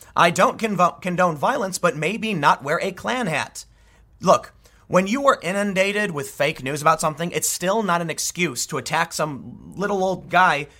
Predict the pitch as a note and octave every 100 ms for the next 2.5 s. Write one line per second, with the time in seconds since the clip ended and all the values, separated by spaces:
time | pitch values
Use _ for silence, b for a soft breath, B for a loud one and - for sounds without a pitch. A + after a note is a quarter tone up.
0 | b E3 D#3 A3 - A3 - D#3+ D#3 B3
1 | - D#3 F3 - E3+ A3 B3+ C4 D3 C3+
2 | C#3 A2 A2 G#2+ -